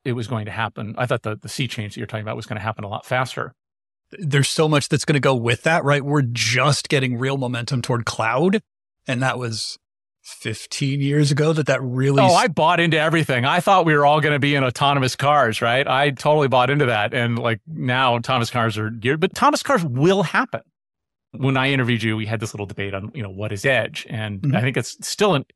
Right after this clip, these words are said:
Speaker 1: in some ways, it's kind of a banal question now, but it's also got some interesting implications because,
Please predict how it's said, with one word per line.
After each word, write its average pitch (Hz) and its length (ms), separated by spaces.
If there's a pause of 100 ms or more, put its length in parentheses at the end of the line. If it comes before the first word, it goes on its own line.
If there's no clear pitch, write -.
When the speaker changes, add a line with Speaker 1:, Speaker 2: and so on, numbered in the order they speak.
(220)
Speaker 1:
in 139 100
some 214 140
ways, 180 180
it's 160 120
kind 147 160
of 120 100
a 113 280
banal 120 320
question 117 420
now, 104 220
but 107 160
it's 120 120
also 160 260
got 143 180
some 123 160
interesting 113 400
implications 123 640
because, 120 420